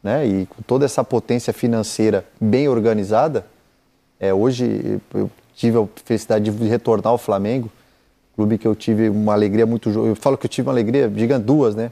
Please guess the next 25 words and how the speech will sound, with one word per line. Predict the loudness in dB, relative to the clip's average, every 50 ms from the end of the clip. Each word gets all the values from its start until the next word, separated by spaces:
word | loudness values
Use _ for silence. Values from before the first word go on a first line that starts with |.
| -8 -6
Jogar | -4 0 0 0 0
com | 0 0
a | -2
seleção | 0 0 0 0 -2 -2 -2 -2
no | 0 0 0 0 0
Maracanã, | 0 0 2 2 0 0 -2 -2 -2 -2 -2
com | -2 -4
a | -4 -2
seleção | 0 0 0 0 0 -2 -2 -2 0 0 0
e | -2
com | -2 -2 -2
o | 0
Flamengo. | 0 0 0 0 -2 -6 -10 _ _ _ _ _ _ _ _ _ _ _ _ _ _ _ _ _
E | 0 0
eu | 0
fui | 0 0 -2
conhecer | 0 0 0 0 0 0 0 0
o |
centro | 0 0 -2 -2 0 0
de | -2 0
treinamento | 0 0 0 2 2 2
da | 2 2
base | 2 2 0 0 0 -2
do | -6 -6
Flamengo. | -4 -6 -6 -6 -8 -12